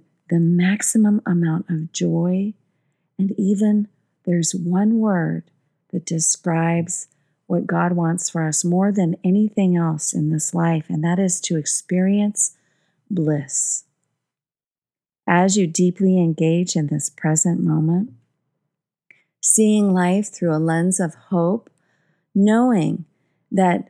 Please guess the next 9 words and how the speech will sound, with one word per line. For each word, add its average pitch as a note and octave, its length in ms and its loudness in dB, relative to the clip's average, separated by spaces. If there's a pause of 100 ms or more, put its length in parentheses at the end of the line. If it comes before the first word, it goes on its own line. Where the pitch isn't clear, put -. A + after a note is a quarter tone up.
there B3+ 220 2
is C4+ 160 2
a F#3 80 0
greater G#3 560 0
power F3+ 520 0
that F3+ 220 -6
is F#3 160 -2
so A#3 560 2
miraculous, G3 1120 -2